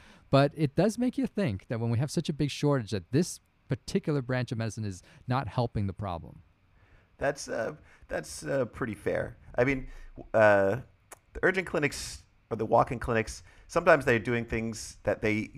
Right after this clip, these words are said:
Speaker 2: gain expertise in that s-, some family doctors won't do. So, you know,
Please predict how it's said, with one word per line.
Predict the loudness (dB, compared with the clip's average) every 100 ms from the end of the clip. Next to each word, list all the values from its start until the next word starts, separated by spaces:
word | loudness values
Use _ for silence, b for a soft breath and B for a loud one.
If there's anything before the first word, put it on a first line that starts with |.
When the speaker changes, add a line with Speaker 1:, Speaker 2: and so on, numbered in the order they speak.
| 0
Speaker 2:
gain | 2 2 0
expertise | -2 -2 -8 -8 -8 -8
in | -6 -6 -8 -14 b b b
that | 0 0
s-, | 0 -14
some | -8 2 2
family | 6 4 6
doctors | 4 2 -4
won't | -6 -6
do. | -6 -6 -6
So, | -6 -6 -6 b b
you | -4
know, | -2 -2